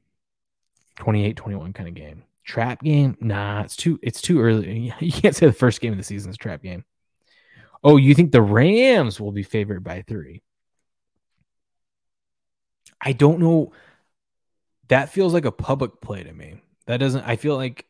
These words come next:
'cause a lot of sharps, especially a lot of sharps in Vegas, they like Buffalo. They're all over Buffalo. And, I, and like I said, I think this is the season. This has to be,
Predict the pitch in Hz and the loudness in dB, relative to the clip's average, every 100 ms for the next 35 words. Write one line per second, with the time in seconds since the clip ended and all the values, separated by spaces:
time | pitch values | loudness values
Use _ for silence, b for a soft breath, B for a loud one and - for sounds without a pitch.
0 | _ - 117 113 117 135 196 170 - 143 | _ -14 -12 -8 -4 -2 -2 -4 -2 0
1 | 123 - - b b b - 151 151 156 | 0 -4 -18 b b b -10 -6 -2 -2
2 | 107 120 156 - 180 - 147 104 107 120 | 0 -2 -2 -4 -6 -4 -6 -4 -4 -4
3 | 190 202 - _ _ _ _ - 104 110 | -6 -10 -16 _ _ _ _ -20 -12 -8
4 | 156 170 101 110 143 - - _ _ _ | -6 -8 -10 -10 -10 -12 -20 _ _ _
5 | 113 113 98 80 - _ _ _ _ 120 | -12 -12 -16 -20 -20 _ _ _ _ -4
6 | 120 120 127 123 117 110 101 101 101 90 | -2 -2 -2 -2 -2 -6 -8 -12 -16 -14
7 | 101 110 107 - 113 110 113 107 - 135 | -12 -12 -12 -12 -10 -8 -6 -6 -6 -6
8 | 104 147 147 147 156 135 127 107 - 151 | -4 -6 -6 -8 -10 -12 -12 -12 -10 -10
9 | 113 95 107 127 120 - 135 139 143 135 | -10 -14 -6 -6 -6 -4 -4 -6 -6 -8